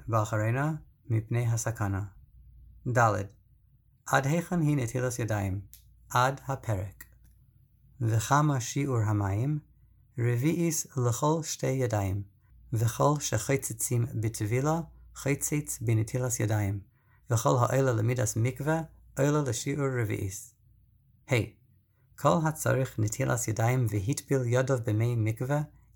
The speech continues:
אינו צריך דבר אחר. ואם הטבילן במים שאין בהם שיעור מקווה,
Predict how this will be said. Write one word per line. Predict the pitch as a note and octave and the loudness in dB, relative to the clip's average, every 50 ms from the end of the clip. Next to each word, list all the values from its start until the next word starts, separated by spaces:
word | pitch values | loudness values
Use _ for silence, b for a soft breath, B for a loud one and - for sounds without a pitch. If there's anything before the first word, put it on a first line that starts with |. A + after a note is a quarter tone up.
| b - | b -4
אינו | C#3+ C#3 D3 D3+ D3+ D3+ D3 | 0 0 2 2 2 2 0
צריך | - - B2+ B2+ C3 B2 - B2 | 0 0 0 0 0 0 0 0
דבר | A#2+ A#2 A2+ B2 A#2+ | 0 2 2 2 2
אחר. | A#2 A2 G#2 - - G2+ G#2+ G#2+ - - - - - - - - - - - - - - | 2 0 0 0 -2 -4 -4 -6 -8 -12 -20 -20 -20 -20 -20 -20 -20 -20 -20 -14 -8 -4
ואם | G2+ - - C#3 C#3+ D3+ B2+ A#2+ | -4 -2 0 2 2 2 2 2
הטבילן | A#2 - - - C#3+ D3+ D3 C3 A#2+ G#2 | -2 -2 -2 0 0 2 2 2 0 0
במים | A2+ A2 G#2+ A2+ A#2+ B2+ B2+ A#2+ A2 | 0 0 2 2 2 0 0 0 -2
שאין | - - - - B2+ C3 C3 B2+ | -4 -4 -4 -4 -2 -2 -2 -2
בהם | B2+ A#2 A#2 A#2+ A2 | 0 0 0 0 0
שיעור | - - - B2 B2+ B2+ A#2+ | -2 -4 -4 -4 -2 -2 0
מקווה, | A2+ A#2 B2 B2 C#3 D3 D3+ | 0 -2 -2 -2 -2 0 0